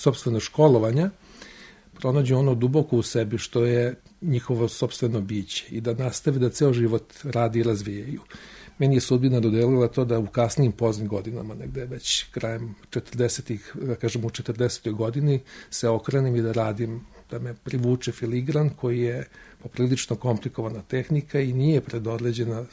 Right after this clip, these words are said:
suštinski da bude, ovaj, naučena u nekim starim godinama.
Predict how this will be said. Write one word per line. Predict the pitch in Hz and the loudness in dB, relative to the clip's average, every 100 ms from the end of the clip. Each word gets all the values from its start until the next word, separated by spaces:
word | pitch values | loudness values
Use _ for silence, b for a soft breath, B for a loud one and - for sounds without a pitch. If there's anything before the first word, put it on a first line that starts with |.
| - - | -12 -6
suštinski | 120 - 120 - 107 | -4 -2 -4 -2 -6
da | |
bude, | 104 113 110 117 110 - | -6 -4 -2 -2 -4 -12
ovaj, | - 113 107 | -16 -12 -6
naučena | 123 123 120 - 120 | -2 -2 -2 -4 -4
u | 113 | -4
nekim | 113 104 113 107 | -6 -8 -10 -8
starim | - 107 104 117 | -8 -8 -6 -6
godinama. | 104 - 123 156 | -6 -8 -12 -12